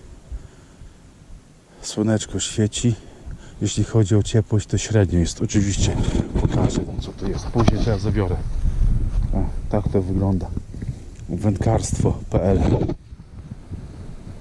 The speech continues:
Dobra, rozkładam. Najpierw rozłożymy, wiecie co, boloneczkę.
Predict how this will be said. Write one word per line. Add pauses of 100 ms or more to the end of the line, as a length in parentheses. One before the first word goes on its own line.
(2500)
Dobra,
rozkładam.
Najpierw
rozłożymy,
wiecie
co,
boloneczkę.